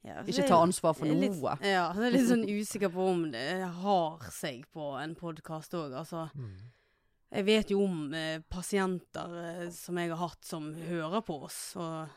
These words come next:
Speaker 3: Ja, gjør det at
Speaker 1: så,
Speaker 3: dere
Speaker 1: ja, som
Speaker 3: begrens-,
Speaker 1: er, ja,
Speaker 3: kjenner
Speaker 1: som
Speaker 3: at du begrenser deg litt, eller?
Speaker 1: Ja, det er absolutt.
Speaker 3: Ja.
Speaker 1: Men, eh, samtidig så, det er nå meg.
Speaker 3: Dere har jo truffet veldig mange sykepleiere og andre i helsevesenet. Ha-, har, er sykepleiere morsomme?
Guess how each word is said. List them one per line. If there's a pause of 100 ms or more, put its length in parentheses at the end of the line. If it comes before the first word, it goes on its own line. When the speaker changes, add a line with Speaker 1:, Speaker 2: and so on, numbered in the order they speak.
(220)
Speaker 3:
Ja,
gjør
det
at
Speaker 1:
så,
Speaker 3:
dere
Speaker 1:
ja,
som
Speaker 3:
begrens-,
Speaker 1:
er,
ja, (140)
Speaker 3:
kjenner
Speaker 1:
som
Speaker 3:
at
du
begrenser
deg
litt,
eller?
Speaker 1:
Ja, (100)
det
er
absolutt.
Speaker 3:
Ja.
Speaker 1:
Men,
eh,
samtidig
så, (1400)
det
er
nå
meg. (800)
Speaker 3:
Dere
har
jo
truffet
veldig
mange (240)
sykepleiere (100)
og
andre
i
helsevesenet.
Ha-, (220)
har, (180)
er
sykepleiere
morsomme?